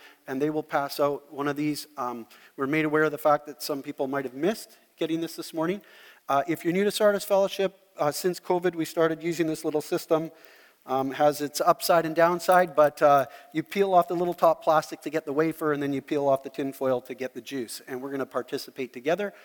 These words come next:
as soon as I see that everyone has one. There's a couple up front on this side. I don't wanna start until everyone has one. If you are a follower of Jesus Christ, we invite you to participate in this.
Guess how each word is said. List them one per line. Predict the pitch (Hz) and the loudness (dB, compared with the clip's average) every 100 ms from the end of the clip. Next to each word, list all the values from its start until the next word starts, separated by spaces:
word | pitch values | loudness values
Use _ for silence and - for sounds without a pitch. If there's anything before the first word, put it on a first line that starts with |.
| - _ | -20 _
as | 131 | -14
soon | - 143 | -8 -8
as | 139 131 | -6 -8
I | |
see | 120 - 131 | -8 -10 -8
that | 127 | -4
everyone | 131 139 131 127 123 | -4 -4 -4 -4 -4
has | 160 165 165 | 0 0 0
one. | 165 | -4
There's | 151 139 | -4 -6
a | |
couple | 151 180 196 180 | 0 0 4 0
up | 175 | 0
front | - 180 254 - _ _ _ | -2 -2 -4 -14 _ _ _
on | 151 151 | -4 -2
this | 165 | -2
side. | - 190 220 - - | 2 4 2 0 -10
I | |
don't | 190 | -4
wanna | 180 165 | -2 -2
start | - 160 | 0 0
until | 175 151 151 131 - _ _ _ 151 | 0 -2 -2 -2 -6 _ _ _ -6
everyone | 151 151 147 | -4 -2 0
has | 180 196 | 0 0
one. | 196 208 226 _ _ _ - - | -2 -2 -4 _ _ _ -10 -6
If | - | -4
you | 190 185 | 0 4
are | 165 156 156 | 6 6 2
a | 156 | 0
follower | 190 196 208 196 | 2 4 4 2
of | 180 | 0
Jesus | - 185 175 | -4 -6 -6
Christ, | - 202 208 - | 2 2 2 -2
we | 165 | -4
invite | 151 151 175 | 0 2 2
you | 175 | -2
to | - 175 | -10 -2
participate | 180 - - 185 190 | -2 -2 -10 -6 -4
in | 220 | -4
this. | 160 - - | -6 -10 -20